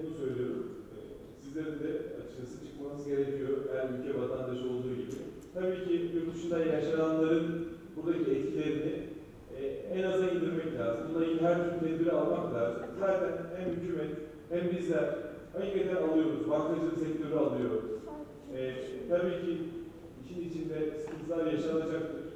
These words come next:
E, bu kadar büyük işlerin yapıldığı yerlerde. Ama ben,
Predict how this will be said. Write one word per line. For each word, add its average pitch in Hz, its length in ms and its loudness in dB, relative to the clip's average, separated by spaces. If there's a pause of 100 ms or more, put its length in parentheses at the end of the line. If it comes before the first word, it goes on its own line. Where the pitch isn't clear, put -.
(140)
E, - 20 -6 (120)
bu - 120 -6
kadar 139 260 0
büyük 135 280 -4
işlerin 131 280 -8
yapıldığı 120 460 -6
yerlerde. 107 460 -2 (420)
Ama 147 120 -2
ben, 165 220 2